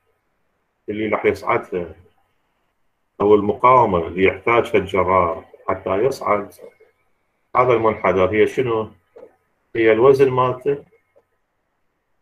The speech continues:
في الميل في عشرة. أعيدها مرة ثانية،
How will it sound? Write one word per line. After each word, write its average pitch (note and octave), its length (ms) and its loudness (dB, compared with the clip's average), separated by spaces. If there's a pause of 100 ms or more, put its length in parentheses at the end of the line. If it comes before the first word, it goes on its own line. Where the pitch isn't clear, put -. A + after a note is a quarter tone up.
(600)
في G#2 360 -6 (280)
الميل A#2+ 640 -2 (600)
في C3 220 4
عشرة. F#2+ 560 -2 (260)
أعيدها G2+ 400 0
مرة E2+ 220 -2
ثانية، E2 460 -10